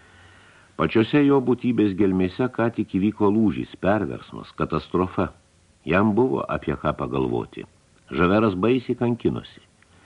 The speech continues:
Štai jau kelios valandos, kai jis nebesuprato savęs, jis jautė savyje didelį sąmyšį, jo protas, toks šviesus per savo aklybę, neteko vaiskumo.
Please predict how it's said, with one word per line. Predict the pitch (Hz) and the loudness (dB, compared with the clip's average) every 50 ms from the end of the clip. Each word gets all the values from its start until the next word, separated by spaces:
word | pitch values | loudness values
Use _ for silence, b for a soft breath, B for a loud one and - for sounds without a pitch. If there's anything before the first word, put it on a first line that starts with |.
| B B B B B B B B B | B B B B B B B B B
Štai | - - 117 117 | -4 0 2 2
jau | 113 107 - | 2 2 2
kelios | 135 123 117 117 117 - | 2 2 2 0 0 -2
valandos, | - 104 110 117 120 120 117 117 120 113 - | 0 0 2 2 2 2 2 0 0 -2 -2
kai | - 90 85 | 0 2 2
jis | 98 107 101 - | 2 2 0 0
nebesuprato | 104 104 101 110 110 - - 107 - 113 113 101 82 - 64 58 | 0 0 2 0 0 0 0 -2 0 2 2 2 0 -2 -6 -10
savęs, | - - 62 58 58 55 57 - - | -8 -8 -8 -8 -8 -8 -8 -6 -4
jis | 80 87 - - | -4 -4 -2 2
jautė | 107 107 110 107 107 107 | 2 2 2 2 0 -2
savyje | - - 98 95 101 104 107 101 104 | -2 0 0 2 2 2 2 2 2
didelį | 110 107 107 107 110 - - | 0 0 0 0 0 -2 0
sąmyšį, | - 107 90 67 62 60 - - 67 73 | 0 0 0 0 -4 -6 -8 -6 -4 -4
jo | 76 | -4
protas, | - - 98 113 127 131 - - 60 - - | -2 0 2 2 2 2 -2 -6 -12 -10 -6
toks | - 64 - - - | -8 -6 -6 -6 -6
šviesus | 65 71 69 - 95 101 - - | -6 -6 -4 -4 -6 -6 -6 -6
per | 69 64 - | -12 -12 -8
savo | - 82 76 71 64 58 - | -6 -6 -4 -4 -4 -6 -6
aklybę, | - - 101 110 113 98 95 90 87 B B B B B B B B B B | -6 -2 0 0 2 2 0 -2 -4 B B B B B B B B B B
neteko | - 90 92 - 113 107 107 - 110 101 104 | -2 0 0 0 0 -2 0 0 0 0 2
vaiskumo. | 110 117 110 - - - 143 131 98 67 - - | 2 0 0 -4 -6 -2 -2 -2 -2 -2 -6 -12